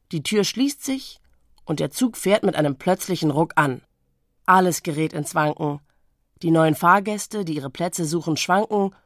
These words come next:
Koffer und Rucksäcke kippen um. Gino kippt nicht um, aber irgendetwas zieht an ihm. Mit der linken Hand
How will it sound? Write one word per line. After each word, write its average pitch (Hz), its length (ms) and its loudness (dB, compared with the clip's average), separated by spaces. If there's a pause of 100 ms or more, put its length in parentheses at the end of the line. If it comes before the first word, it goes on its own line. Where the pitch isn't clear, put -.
(200)
Koffer 185 420 2
und 147 220 -2
Rucksäcke 165 440 -2
kippen 147 360 -4
um. 139 260 0 (1040)
Gino 214 460 2 (340)
kippt - 220 -8
nicht 208 300 2
um, 170 200 6 (400)
aber 156 280 -4
irgendetwas 185 840 -4
zieht - 380 -6
an 147 120 -4
ihm. 147 300 -4 (880)
Mit 202 160 0
der 208 80 4
linken 240 320 0
Hand 214 280 -2